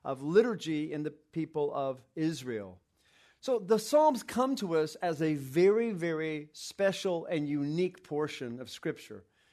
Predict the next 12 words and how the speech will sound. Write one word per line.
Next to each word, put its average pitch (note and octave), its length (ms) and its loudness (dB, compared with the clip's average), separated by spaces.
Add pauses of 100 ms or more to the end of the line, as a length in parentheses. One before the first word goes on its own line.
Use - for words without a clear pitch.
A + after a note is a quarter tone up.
(380)
They D#3+ 200 4
are C#3+ 180 2
songs, G3+ 580 4
they C#3+ 140 -2
are B2+ 160 -2
poems, G3 760 0 (260)
they C#3+ 140 0
are C#3+ 120 2
musical F#3 720 0
expressions E3+ 800 -2
of B2 160 -6
worship. F#3+ 560 0